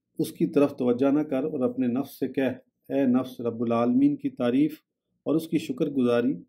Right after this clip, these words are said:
आजिज़ और जाहिल मखलूक, मखलूक की सना से बेहतर है, जो कि हकीकत में तेरे अमल की कदर को और तेरी मेहनत को जानते ही नहीं, और तेरे हक़ को तेरे आमाल में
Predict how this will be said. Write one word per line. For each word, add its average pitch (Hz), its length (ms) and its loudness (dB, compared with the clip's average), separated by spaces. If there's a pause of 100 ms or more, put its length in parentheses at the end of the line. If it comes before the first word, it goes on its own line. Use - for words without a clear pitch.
(420)
आजिज़ 156 440 0
और 120 180 -2
जाहिल 135 380 0
मखलूक, 123 600 -2
मखलूक 127 640 0
की 127 80 -2
सना 123 320 -2
से 120 140 -8
बेहतर 113 340 -4
है, 127 140 -6 (500)
जो 127 180 4
कि 131 100 -2
हकीकत 127 480 0
में 127 220 0
तेरे 127 240 -2
अमल 123 280 0
की 123 160 -12
कदर 147 300 2
को 123 260 -6 (300)
और 120 80 -6
तेरी 131 340 0
मेहनत 135 420 0
को 120 180 0
जानते 113 420 -4
ही 117 140 -4
नहीं, 104 200 -10 (1500)
और 123 140 2
तेरे 160 240 4
हक़ 160 220 -2
को 180 160 0
तेरे 147 260 4
आमाल 123 440 0
में 147 240 -2